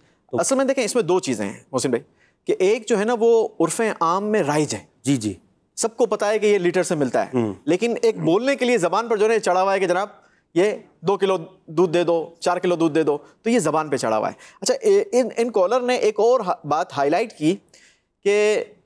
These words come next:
Speaker 2: लिखा हुआ होता है कि चार सौ अस्सी ग्राम,
Speaker 1: हम्म।
Speaker 2: पाँच सौ ग्राम, हालांकि वो पैकिंग होती थी, अब महंगाई की वजह से हो सकता है कि उसने रेट ना बढ़ाए,
Speaker 1: हम्म।
Speaker 2: लेकिन क्वांटिटी कम कर दी,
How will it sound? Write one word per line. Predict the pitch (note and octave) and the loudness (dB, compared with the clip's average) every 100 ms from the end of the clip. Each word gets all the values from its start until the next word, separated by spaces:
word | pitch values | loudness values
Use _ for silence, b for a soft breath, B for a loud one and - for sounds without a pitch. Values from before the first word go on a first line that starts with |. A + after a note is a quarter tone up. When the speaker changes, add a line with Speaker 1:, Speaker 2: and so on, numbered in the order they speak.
| _ - | _ -8
Speaker 2:
लिखा | C#3+ D3 F3 A3 | 0 0 2 0
हुआ | C4 | 0
होता | A#3 G#3 G#3+ | 0 0 0
है | G#3+ B3 B3+ _ _ _ _ _ _ _ _ _ | 0 -2 -12 _ _ _ _ _ _ _ _ _
कि | D#3+ | -2
चार | - E3 | 0 0
सौ | F3+ F3 | 0 -2
अस्सी | - | 0
ग्राम, | C#3 A#2+ - - B2 | 0 -2 -4 -8 -4
Speaker 1:
हम्म। | A2+ F#2+ - _ _ _ _ | -4 -4 -12 _ _ _ _
Speaker 2:
पाँच | C3+ E3 | -4 -2
सौ | - F#3 | -2 -2
ग्राम, | D3+ E3 E3+ | 0 0 0
हालांकि | E3 E3 F3+ F3+ | 0 0 0 2
वो | E3+ | 0
पैकिंग | E3 D#3 F#3+ | -2 -4 -2
होती | C#3+ D3 G#3 | -2 0 -2
थी, | G3+ G3 F3 - _ _ _ _ - | 0 -2 -2 -6 _ _ _ _ -6
अब | D#3 | -2
महंगाई | D#3 D#3+ F3+ | -2 0 0
की | F#3 | 0
वजह | D#3+ E3+ | 2 2
से | F3 | 2
हो | D3+ | 0
सकता | D#3+ - F3 | 0 -2 0
है | |
कि | F3 | 0
उसने | D#3+ F3 D#3+ | -2 0 -2
रेट | C#3+ F3+ F#3+ | -2 -2 -2
ना | G3+ | -2
बढ़ाए, | E3 C#3+ D3+ - | -2 -4 -6 -10
Speaker 1:
हम्म। | B2+ A2+ - D#3 | -6 -4 -4 -4
Speaker 2:
लेकिन | D#3 F#3 | -4 -2
क्वांटिटी | D#3 D#3+ G3 G#3+ | -2 0 0 0
कम | G#3 F#3 | 0 -2
कर | F#3 F#3 | -2 -2
दी, | A#3 B3 | -2 -4